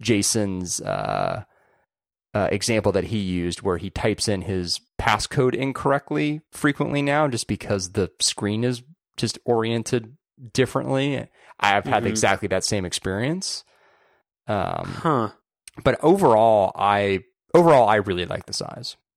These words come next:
Speaker 2: One of the p-, issues I have with the size, and again, this is probably more of a, it's a different look and feel than anything else, is that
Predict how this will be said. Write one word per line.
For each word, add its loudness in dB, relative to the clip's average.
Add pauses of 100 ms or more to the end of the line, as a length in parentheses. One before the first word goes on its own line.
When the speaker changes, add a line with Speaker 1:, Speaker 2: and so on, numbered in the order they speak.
(480)
Speaker 2:
One 2
of 2
the 2
p-, -16 (240)
issues 0
I 0
have 0
with -4
the -12
size, -10
and -4
again, -2
this -8
is -12
probably 0
more -4
of -6
a, -4
it's -8
a -6
different -6 (1040)
look -2
and -10
feel -4
than -8
anything -14
else, -10
is -6
that -2